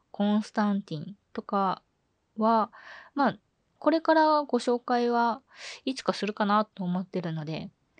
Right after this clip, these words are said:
あの、お楽しみにしていてください。まあ、他は、まあ、いろいろあるけど、とりあえず、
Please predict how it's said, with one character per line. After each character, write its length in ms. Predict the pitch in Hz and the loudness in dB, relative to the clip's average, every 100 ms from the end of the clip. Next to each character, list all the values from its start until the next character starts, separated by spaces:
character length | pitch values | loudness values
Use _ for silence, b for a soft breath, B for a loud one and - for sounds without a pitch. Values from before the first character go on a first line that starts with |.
| b | b
あ 100 | 160 | -8
の、 240 | 160 151 143 | -8 -10 -10
お 80 | 180 | -8
楽 220 | 170 170 | -6 -6
し 100 | 170 | -6
み 220 | 170 180 _ _ _ - | -8 -8 _ _ _ -8
に 200 | 185 - _ _ _ - | -8 -8 _ _ _ -12
し 140 | - | -8
て 100 | - | -4
い 60 | 165 | -6
て 80 | 151 | -6
く 100 | 160 | -12
だ 80 | |
さ 140 | - 247 | -6 -6
い。 120 | - _ _ _ _ _ b b b b b b b _ _ _ _ _ _ | -6 _ _ _ _ _ b b b b b b b _ _ _ _ _ _
ま 340 | 247 202 165 165 _ _ _ _ _ _ _ _ | -8 -6 -6 -10 _ _ _ _ _ _ _ _
あ、 100 | - - - | -20 -20 -12
他 160 | - 190 | -6 -4
は、 400 | 208 220 226 208 | -2 -2 -4 -6
ま 120 | 208 | -8
あ、 40 | 185 | -6
い 120 | 180 | -6
ろ 120 | 185 | -6
い 80 | 190 | -4
ろ 80 | 208 | -6
あ 60 | |
る 100 | 233 | -6
け 120 | 233 | -8
ど、 280 | 202 151 - _ _ _ _ _ _ | -8 -8 -12 _ _ _ _ _ _
と 120 | - 175 | -10 -8
り 100 | 180 | -8
あ 60 | |
え 60 | 233 | -6
ず、 260 | 226 170 | -4 -6